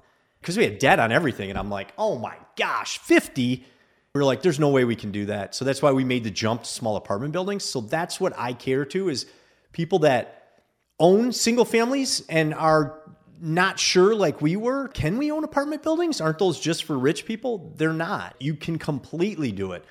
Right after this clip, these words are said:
And that's who I go after. And with that outlet, it's so easy. I tell people, "Just document what you're doing." We were changing outlets in the apartment building, and one of them disintegrated in my hand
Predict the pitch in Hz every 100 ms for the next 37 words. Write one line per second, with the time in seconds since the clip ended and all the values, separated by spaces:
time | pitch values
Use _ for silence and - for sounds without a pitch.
0 | - _ _ - 120 139 143 - 139 123
1 | 104 110 123 131 117 117 160 196 151 -
2 | 127 190 156 123 101 - - _ _ _
3 | 175 175 - - 254 247 220 180 110 98
4 | 156 151 202 220 143 120 208 - 180 208
5 | 214 180 180 160 113 110 170 123 104 190
6 | 196 - 156 160 156 123 131 123 123 -
7 | - - _ _ _ - 160 139 117 156
8 | 208 160 113 104 107 104 - 127 120 120
9 | 156 160 120 104 - 170 180 120 110 101
10 | 98 90 107 131 98